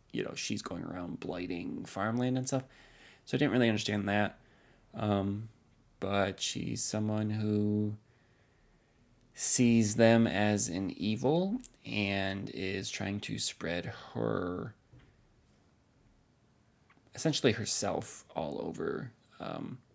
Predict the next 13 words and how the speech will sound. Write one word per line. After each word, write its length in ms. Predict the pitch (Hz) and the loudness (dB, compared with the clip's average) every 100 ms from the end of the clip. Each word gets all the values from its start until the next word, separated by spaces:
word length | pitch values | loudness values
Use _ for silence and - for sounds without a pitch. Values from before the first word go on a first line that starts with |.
| _ _ | _ _
wherever 300 | - - 98 | -6 -4 -2
she 160 | 110 - | -4 -4
goes, 560 | - 95 76 - - - | -2 -2 -2 -4 -8 -10
uh, 200 | - - | -12 -8
since 300 | - - - | -6 -4 -4
the 80 | |
plants 400 | - - - - | -6 -6 -6 -6
are 220 | - - 87 | -6 -6 -6
an 180 | 85 | -6
extension 600 | - - - 107 110 - - | -8 -8 -8 -8 -6 -8 -6
of 160 | 85 | -8
her. 340 | - - 147 165 - - - - - - - - - _ _ _ | -4 0 0 -2 -12 -20 -20 -20 -20 -20 -20 -20 -20 _ _ _
Um, 500 | 98 98 98 98 101 | -6 -2 -2 -2 -6